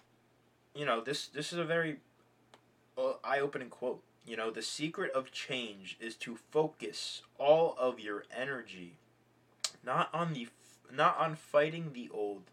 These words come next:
but on building the new." And when we can start thinking about inviting this new energy into our life, you know, not really caring about what happened in the past, not caring about what this old energy is, you know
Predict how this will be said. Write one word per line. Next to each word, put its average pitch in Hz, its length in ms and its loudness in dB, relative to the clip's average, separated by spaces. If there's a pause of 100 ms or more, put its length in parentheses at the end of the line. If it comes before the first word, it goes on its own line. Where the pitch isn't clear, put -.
but 113 120 -4
on 101 200 -6
building 110 380 -4
the 98 60 -10
new." 92 220 -12 (1160)
And 135 140 0
when 160 120 2
we 170 100 -2
can 165 180 -6
start - 480 2
thinking 131 560 -10
about 110 380 0
inviting 117 580 -2
this 107 220 -8
new 117 260 -8
energy 101 560 -10
into 101 240 -12
our 98 240 -2
life, - 500 -14 (260)
you 117 80 -14
know, 107 160 -4
not 120 360 -2
really 127 480 -6 (640)
caring 131 460 -2
about 110 280 0
what 120 140 4
happened 113 380 -2
in 98 60 -14
the 95 60 -14
past, - 340 -12
not 120 160 -8
caring 127 340 -4
about 107 320 -4 (220)
what 123 200 -2
this - 160 -14
old 113 220 -8
energy 101 540 -8
is, 90 440 -14
you 101 120 -12
know 104 240 -8